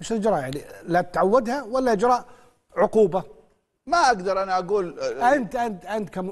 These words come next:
Speaker 1: أنت كمراقب، أنت كمتابع،
Speaker 2: لا،
Speaker 1: إيش
Speaker 2: أنا
Speaker 1: تشوف
Speaker 2: أقول
Speaker 1: ال-،
Speaker 2: لازم،
Speaker 1: إيش،
Speaker 2: لازم
Speaker 1: إيش
Speaker 2: يعني
Speaker 1: هو الإجراء اللي
Speaker 2: أنا، أنا، أنا
Speaker 1: أي، أنت أحمد العقيل.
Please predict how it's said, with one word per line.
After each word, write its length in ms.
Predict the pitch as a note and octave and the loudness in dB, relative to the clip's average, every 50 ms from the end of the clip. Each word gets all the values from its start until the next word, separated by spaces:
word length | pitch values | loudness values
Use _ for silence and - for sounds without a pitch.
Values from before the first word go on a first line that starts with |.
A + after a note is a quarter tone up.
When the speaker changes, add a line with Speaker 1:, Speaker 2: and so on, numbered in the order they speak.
| - - | -8 -8
Speaker 1:
أنت 180 | G3+ F#3+ E3 - | -8 -8 -6 -6
كمراقب، 580 | - F3 E3+ E3+ F#3+ G3 F3+ - - C#3+ C3 | -4 -4 0 2 4 4 4 2 -2 -10 -12
أنت 140 | E3 F3 - | -12 -10 -6
كمتابع، 520 | - E3+ E3+ E3 - G3+ F#3+ E3 C#3+ D3 - | -4 -4 -4 -2 0 0 0 0 -2 -2 -2
Speaker 2:
لا، 60 | B3 | 0
Speaker 1:
إيش 100 | G#3+ G#3+ | 2 2
Speaker 2:
أنا 100 | A3 A3+ | 2 2
Speaker 1:
تشوف 120 | C4+ A#3+ | 4 4
Speaker 2:
أقول 120 | B3+ B3 B3 | 4 4 4
Speaker 1:
ال-، 40 | B3+ | 4
Speaker 2:
لازم، 260 | C4+ C4 B3 A#3+ A#3 | 2 2 2 0 -2
Speaker 1:
إيش، 80 | A3 | -2
Speaker 2:
لازم 260 | B3+ C4+ C4 - A#3+ A#3 | 0 0 0 0 -2 -2
Speaker 1:
إيش 80 | A#3+ | 0
Speaker 2:
يعني 120 | A#3 C#4+ C4+ | 2 4 4
Speaker 1:
هو 40 | |
الإجراء 340 | B3+ B3 F#3+ A3 A3+ A3+ G3 | 2 2 2 2 2 2 2
اللي 120 | G3 G3+ G3 | 0 0 -2
Speaker 2:
أنا، 420 | - G#3 G#3 A#3+ C4 - A#3+ A3 | -2 -4 -4 -4 -4 -4 -2 -2
أنا، 400 | A3+ G#3+ - - - G3+ G#3 A3 | -2 -4 -6 -6 -2 0 0 2
أنا 80 | A3+ A#3+ | 4 4
Speaker 1:
أي، 160 | A#3+ A3+ G#3 | 4 2 2
أنت 280 | - A#3+ B3 - - | 0 0 -2 -2 -2
أحمد 260 | A3 - G#3+ A3+ G3+ G#3+ | -4 -4 -4 -6 -4 -4
العقيل. 320 | F#3 G3 F#3 F3+ D#3+ | -4 -4 -4 -6 -10